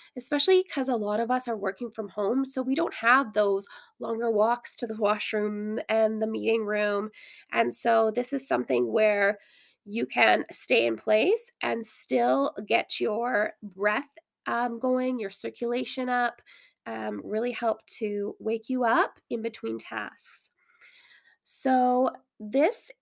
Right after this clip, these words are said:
is called an Uttasana bend in yoga, but basically what you're doing is you are taking a nice deep breath as you bring your hands from your side up together overhead,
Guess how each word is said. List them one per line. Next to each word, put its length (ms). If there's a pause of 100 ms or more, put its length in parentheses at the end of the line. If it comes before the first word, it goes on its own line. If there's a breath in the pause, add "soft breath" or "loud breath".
is 580
called 520
an 160 (100)
Uttasana 920 (100)
bend 600 (240)
in 240
yoga, 360 (520 loud breath)
but 160
basically 440
what 200
you're 100
doing 380 (100)
is 520 (500 loud breath)
you 320
are 280 (120)
taking 380
a 40
nice 480
deep 240
breath 640 (440 soft breath)
as 160
you 80
bring 240
your 100
hands 380
from 140
your 120
side 840 (800)
up 280 (240)
together 680
overhead, 920